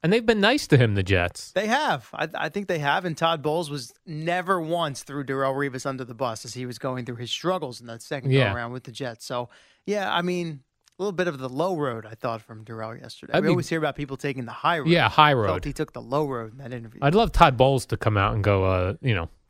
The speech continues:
Speaker 1: sort of like, "Old man, uh, Revis here.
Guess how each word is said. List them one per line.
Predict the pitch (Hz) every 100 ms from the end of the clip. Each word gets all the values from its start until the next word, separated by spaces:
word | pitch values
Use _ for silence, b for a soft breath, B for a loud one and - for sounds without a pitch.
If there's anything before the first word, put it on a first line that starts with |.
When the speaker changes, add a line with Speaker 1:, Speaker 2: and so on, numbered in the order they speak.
| _ _
Speaker 1:
sort | _ - 95
of |
like, | 92
"Old | - 131 117
man, | 120 123 117 117
uh, | 107 104 107
Revis | 123 165 113 98
here. | 113 104 113